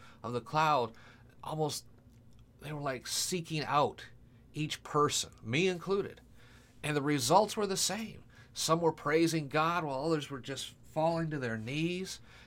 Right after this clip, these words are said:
and sobbing, not sorrowful sobs, but repentant sobs, gratifying sobs of knowing that they had been forgiven. And, and it's so difficult for me to explain in words.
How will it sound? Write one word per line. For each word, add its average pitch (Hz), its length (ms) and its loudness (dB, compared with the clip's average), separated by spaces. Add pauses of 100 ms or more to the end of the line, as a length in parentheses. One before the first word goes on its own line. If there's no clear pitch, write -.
and 110 180 -4
sobbing, 160 720 0
not 185 220 0
sorrowful 131 720 4
sobs, - 720 -8 (400)
but 104 180 -8 (380)
repentant 139 800 -4
sobs, - 760 -6 (440)
gratifying 131 880 2
sobs 107 580 -6
of 107 160 -6
knowing 131 640 4 (380)
that 110 260 -6
they 139 160 2
had 139 160 -2
been 127 160 -2
forgiven. 117 640 -4 (120)
And, 113 140 -12 (100)
and 147 180 -4 (760)
it's 151 320 -6
so 185 320 0
difficult 147 500 -2
for 131 80 -10
me 135 100 -2
to 131 80 2
explain 131 680 -2
in 101 180 -6
words. 117 560 0